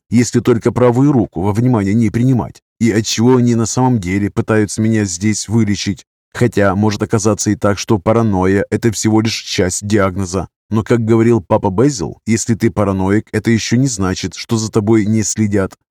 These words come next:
Тем временем Грег достал из кармана телефон и отбил сообщение. Видимо, гамбургер заказывал. Я протянула руку. "Дай мне телефон, Грег". Он снова улыбнулся,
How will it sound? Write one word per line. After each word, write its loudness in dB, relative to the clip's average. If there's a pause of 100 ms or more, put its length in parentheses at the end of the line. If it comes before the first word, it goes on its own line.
(220)
Тем 2
временем 0
Грег 0
достал 0
из 0
кармана 0
телефон -2
и 2
отбил 2
сообщение. -6 (120)
Видимо, 2
гамбургер 0
заказывал. -4 (160)
Я 2
протянула 2
руку. -8 (560)
"Дай 2
мне 2
телефон, 0
Грег". -2 (380)
Он 0
снова 2
улыбнулся, 0